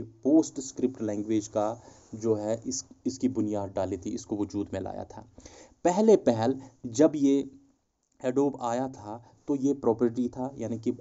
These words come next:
आपको अगर रीडर यूज़ करना था इनका, जो ही पीडीएफ़ आया था उसके साथ ही रीडर भी आया था।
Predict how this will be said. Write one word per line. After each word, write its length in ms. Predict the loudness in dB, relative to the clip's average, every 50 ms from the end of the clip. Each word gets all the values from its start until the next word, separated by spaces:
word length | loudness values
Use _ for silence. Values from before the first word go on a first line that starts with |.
| -4
आपको 360 | -6 -6 -6 -6 -6 -4 -2
अगर 220 | -2 0 0 -2 -2
रीडर 320 | -2 -2 -2 -2 -2 -4 -4 -6 -8 -6
यूज़ 280 | -4 -4 -4 -4 -4 -6
करना 200 | -6 -6 -6 -6
था 140 | -6 -6 -8
इनका, 360 | -8 -8 -8 -6 -6 -8 -8 -10 -14 -20 -20 _ _ _
जो 200 | -6 -2 0 0
ही 120 | 0 0 -4
पीडीएफ़ 400 | -4 -4 0 2 2 2 4 4
आया 120 | 2 2 2
था 80 | 0
उसके 180 | -2 -2 -2 0
साथ 300 | 0 0 -2 -2 0 0
ही 40 | 0
रीडर 240 | 0 0 -2 -4 -4
भी 160 | -2 -2 -2
आया 180 | -2 -4 -6 -8
था। 200 | -8 -10 -10